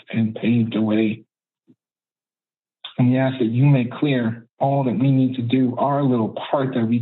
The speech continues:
can while it's ours, that you strengthen our backs, steel our arms, and open our hearts, our ears, and our eyes to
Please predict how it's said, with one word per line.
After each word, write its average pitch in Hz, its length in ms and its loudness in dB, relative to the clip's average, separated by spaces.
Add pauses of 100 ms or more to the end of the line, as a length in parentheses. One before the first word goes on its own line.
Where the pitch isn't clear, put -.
(140)
can 135 240 2
while 107 180 0
it's 104 120 -6 (120)
ours, 135 380 0 (1040)
that 113 140 -2
you 123 80 2 (100)
strengthen 147 400 2
our 120 220 0
backs, 135 480 0 (600)
steel 143 720 2 (960)
our 110 340 0
arms, 139 600 4
and 117 320 -2
open 127 480 0
our 104 260 -2
hearts, - 600 -4 (640)
our 117 340 -2
ears, 127 380 2 (100)
and 110 160 0
our 101 200 -2 (100)
eyes 110 380 0 (800)
to - 80 -6